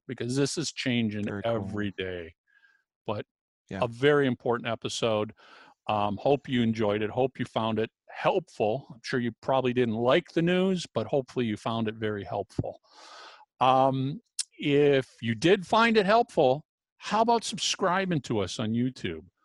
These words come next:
Speaker 1: Or follow us on Spotify, or subscribe and leave a review and rating on iTunes. Share some of that love back. Tell people how, how beneficial this episode was. It would mean a lot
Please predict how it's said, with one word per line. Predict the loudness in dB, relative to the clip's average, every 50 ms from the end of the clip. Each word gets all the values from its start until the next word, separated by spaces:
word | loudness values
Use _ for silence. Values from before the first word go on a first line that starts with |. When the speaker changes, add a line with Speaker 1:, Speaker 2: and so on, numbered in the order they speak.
| _ _ -4
Speaker 1:
Or | -4 -4 -2
follow | -2 2 4 6 6 6 6 4 4 4
us | 4 2 0 -2 -4 -4
on | -4 -4 -4
Spotify, | -6 -6 -2 0 0 2 2 0 -2 -4 -6 -8 -8 -8 -8 -10 -12 -14
or | -10
subscribe | -8 -6 -6 -6 -4 -4 -6 -4 -2 0 0 2 2 2 0 0
and | -2 -2
leave | -2 -2 -2 -2
a | -2
review | -2 0 0 -2 -2 -2 -2 -2 0 0 0 0 -2 -2
and | -2 -2 -2
rating | 0 0 0 0 0 0 -2 -2 -2
on | -2 -2 -4 -4
iTunes. | -4 -6 -6 -6 -8 -8 -8 -10 -10 -10 -10 -12 -14 -16 -20 -20 _ -20 -20 -20 -20 -20 _ _ _ _
Share | -4 -2 0 0 0
some | 0 0 0 2
of | 2
that | 4 2 2 2
love | 2 2 4 4 4 2 0 -2
back. | -4 -4 -4 -4 -6 -12 _ -8
Tell | -4 -4 -4
people | -4 -4 -6 -6 -6 -4 -4 -4
how, | -4 -2 0 0 2 2 2 0 0 -2 -4
how | -4 -2 -2 -2 -2 -2 -4 -6 -8 -10 -14 _ -20 -18 -16 -6
beneficial | -2 0 2 2 2 0 0 0 0 0 0 -2 -4 -4 -4 -6 -4
this | -4 -4 -4 -4
episode | -6 -8 -8 -12 -12 -10 -10 -10 -12 -12
was. | -14 -14 -14 -14 -14 -12 -10 -8
It |
would | -6 -6 -4 -2
mean | -2 0 0 0
a | 0 -2
lot | -4 -6 -6 -4 -4 -4 -6